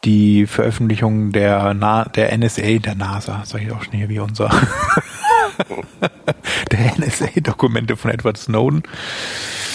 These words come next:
Und, ähm, da konnte man ja durchaus nachlesen, dass es da, dass die U-S-Regierung vor allem eben auch dann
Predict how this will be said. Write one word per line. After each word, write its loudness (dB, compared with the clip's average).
Und, 4
ähm, 2
da 4
konnte 0
man 2
ja 4
durchaus 2
nachlesen, 2
dass 2
es -2
da, 2
dass 2
die 4
U-S-Regierung 4
vor 0
allem 0
eben -2
auch 0
dann 0